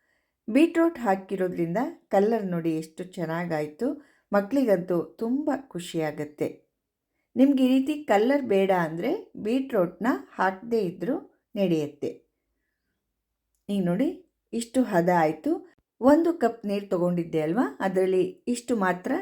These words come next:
ನೀರನ್ನು ಹಾಕಿದ್ದೀನಿ. ಸ್ವಲ್ಪ ಸೋಡಾ ಹಾಕ್ಕೊಳ್ತಾ ಇದ್ದೀನಿ, ಅದನ್ನು ಕೂಡ ಕ್ಲೀನಾಗಿ ಮಿಕ್ಸ್ ಮಾಡ್ಕೋಬೇಕು. ಮೃದುವಾಗಿ ಬರುತ್ತೆ ಸೋಡಾ ಹಾಕೋದ್ರಿಂದ. ಈಗ ತವನ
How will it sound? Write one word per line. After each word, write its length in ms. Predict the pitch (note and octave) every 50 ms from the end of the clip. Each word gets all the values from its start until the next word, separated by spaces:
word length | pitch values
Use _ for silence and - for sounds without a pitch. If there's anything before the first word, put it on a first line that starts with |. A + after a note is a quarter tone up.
| - - -
ನೀರನ್ನು 400 | F3 E3+ D#3+ D#3+ D#3 E3 G3 B3+ D4 - - A3+
ಹಾಕಿದ್ದೀನಿ. 520 | F3 E3+ - - D3 - D3+ D3+ D#3 - - - _ _ _ _ _ _ -
ಸ್ವಲ್ಪ 540 | - D#4+ D#4 E4 F#4 F#4+ F#4+ F#4+ - - G#3 G3 G3 G3 G3 - - -
ಸೋಡಾ 300 | G#3 F#3+ F#3+ F#3 F#3+ F#3 F3
ಹಾಕ್ಕೊಳ್ತಾ 520 | F3 D#3 - - E3+ D#3+ D#3 D#3 - E3 D#3 D3+
ಇದ್ದೀನಿ, 260 | D#3 E3 F#3+ A#3+ C#4+ - - - _ _ _ _ _ _ _ -
ಅದನ್ನು 340 | A3 B3 D4+ D#4+ E4 C#4+ B3+ C4+ -
ಕೂಡ 120 | F3+ E3+ E3+ D#3+ - - - -
ಕ್ಲೀನಾಗಿ 580 | - G3+ A3+ B3+ B3 A3 E3+ D#3 D#3 - D#3 D3+ - - - E3
ಮಿಕ್ಸ್ 240 | D#3+ D#3+ - - - E3
ಮಾಡ್ಕೋಬೇಕು. 680 | D3+ C#3+ C#3+ - - D3 C#3+ D#3 C#3 C3+ - - C#3 - - - _ _ _ _ _ _ _ _ _ _ _ _ _ _ _ _ _ _ _ _ _ _ _ _ _ _ _ _ _ _ _ _ _ _ _ _ _ _ _ _ _ _ _ _ _ _ _ _ _ _ _ _ _ _ _ _ _ -
ಮೃದುವಾಗಿ 600 | G3+ G#3+ B3+ C4 C4+ E4 D#4 C4+ A3+ G3+ G3 F#3+ F3 E3
ಬರುತ್ತೆ 340 | D#3+ D#3+ D#3 - - B3 D#4+ A4 G#4 - -
ಸೋಡಾ 260 | F3+ F3 E3 E3 D#3+ D#3+
ಹಾಕೋದ್ರಿಂದ. 600 | D#3+ D3+ D#3 - D#3+ D3+ C#3+ D3 D#3 D3+ D#3 G3+ B3+ E4+ - - _ _ _ _ _ - -
ಈಗ 180 | G3 F#3+ F#3 A#3+ D4+ - - - _ _ _ _ _ _ _ _ _ _ _ _ _ _ _ _ _ _ _ -
ತವನ 460 | A#3+ A#3 A#3+ C#4+ D4+ C#4+ A#3+ G3+